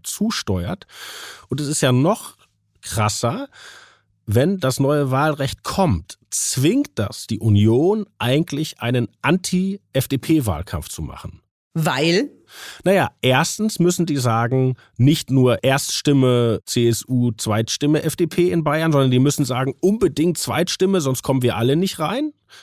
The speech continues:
Speaker 1: Und dann müssen sie eigentlich ein Interesse daran haben, die F D P unter die fünf Prozent Hürde zu drücken. Weil wenn die F D P unter der fünf Prozent Hürde ist,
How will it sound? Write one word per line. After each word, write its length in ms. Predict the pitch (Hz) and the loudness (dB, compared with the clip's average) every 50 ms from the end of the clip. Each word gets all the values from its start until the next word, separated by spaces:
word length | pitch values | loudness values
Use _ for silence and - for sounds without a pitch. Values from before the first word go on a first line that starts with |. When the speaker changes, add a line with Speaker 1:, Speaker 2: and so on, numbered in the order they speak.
| _ _ - | _ _ 2
Speaker 1:
Und 200 | 156 147 123 147 | 2 2 4 4
dann 220 | 151 185 202 185 | 2 4 4 4
müssen 240 | 202 202 - 196 165 | 2 2 2 0 0
sie 220 | 143 143 139 - 117 | 0 0 -2 0 0
eigentlich 680 | 127 151 190 247 262 254 - 196 165 139 - 117 - | 0 2 2 2 0 0 0 0 0 0 -2 -2 -2
ein 160 | 131 139 127 | -2 -2 0
Interesse 580 | 120 131 - - - - 185 247 - - 233 208 | -2 -4 -4 -4 -2 -2 -2 -2 0 -2 -4 -2
daran 480 | 156 127 117 98 98 107 107 98 - | 0 -2 0 0 0 0 0 0 0
haben, 480 | 107 90 87 92 92 107 135 196 254 - - - - - _ _ - - | -2 -4 -4 -4 -4 -4 -4 -6 -6 -8 -14 -20 -20 -20 _ _ -10 -8
die 100 | 123 - | -8 -2
F 220 | - 143 147 - | 0 0 0 0
D 140 | - 160 156 | 0 -4 -4
P 400 | 160 - - 170 175 170 160 - _ - | -4 -2 0 0 2 0 -2 -4 _ -2
unter 300 | - 135 135 - 147 127 | 0 0 2 2 2 0
die 80 | 127 - | 0 2
fünf 240 | - 123 120 - | 2 0 0 2
Prozent 420 | - 139 - - 233 269 285 - - | 0 -4 -2 0 0 0 0 2 2
Hürde 200 | 156 117 196 - | 2 2 2 -2
zu 180 | - - 98 | -2 -4 -4
drücken. 520 | 87 - 104 110 101 - - 82 73 73 - _ _ - - - - - - - - - | -2 0 2 2 2 2 0 -2 -2 -2 -10 _ _ -20 -20 -20 -20 -20 -20 -18 -8 -2
Weil 380 | 113 127 - 131 123 104 113 | 0 0 2 2 0 2 2
wenn 100 | 139 135 | 0 0
die 180 | 127 123 - _ - | 0 0 -4 _ 0
F 240 | 160 233 262 - | 0 0 0 -2
D 120 | - 285 262 | -4 -6 -6
P 360 | - - - 156 127 113 - | -4 0 0 2 2 2 2
unter 240 | - 139 147 156 143 | 0 -2 0 0 0
der 140 | 127 120 117 | 0 0 -2
fünf 260 | - 139 123 - - | 0 0 -2 -2 0
Prozent 560 | - 104 101 - - - 214 240 254 233 - | -4 -4 -4 -4 -2 -2 0 0 0 0 2
Hürde 240 | - 107 101 85 90 | 2 4 4 2 0
ist, 460 | - - 82 80 69 - - - - | -4 -6 -8 -10 -10 -10 -12 -16 -18